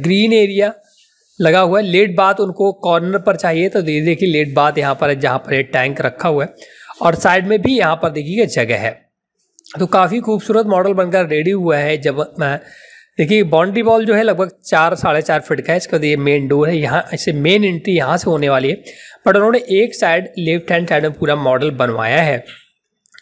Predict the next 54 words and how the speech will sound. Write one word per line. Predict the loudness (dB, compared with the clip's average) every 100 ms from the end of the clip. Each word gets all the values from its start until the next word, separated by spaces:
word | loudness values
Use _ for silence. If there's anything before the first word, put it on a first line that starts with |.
| -2
और | 0 2
ये | 0
देख | 0 -2
सकते | -4 -4
हैं, | -2
सारा | 0 2 2
अभी | 2 -2
हम | -4
डिस्कस | -6 -6 -6 -2
करेंगे | -2 2 0
आपके | 0 -6
सामने | -6 -4 -4
पूरा, | 0 0
आप | 0
देख | -2 -6 -6
सकते | -10 -10 -12
हैं | -18 -18 _ _ _ _
प्रॉपर | 2 2 0
तरीके | -2 -2 -2
से | 0
मॉडल | 0 0 -2
बना | 0 0 -2
कैसे | -6 -12 -14
है, | -8
देख | -4 -4
सकते | -8 -8 -6
हैं | -8 -10 _ _
इधर | -6 -4 -4
भी। | -4 -10 -12 _ -20 -20 -6
और | -4
अगर | -2 -2
हम | -4
साइड | -2 -2 -2
की | 0
बात | 0 0
करें | -2 0
तो | 0
इधर, | 0 0 -2
और | 0 -2 -2
सबसे | -4 -4
बैक | 0 0 0
साइड | 0 0 0 -10 -20 -20 _ 0
भी | 2
उनको | 2 4 2
एक | 2
डोर | 0 2 2
की | 0 -4
रिक्वायरमेंट | -4 -2 -2 0 -4 -6
थी, | -12 -10
तो | -4
बैक | 0 0 0
में | -4
भी | -4 -6
एक | -6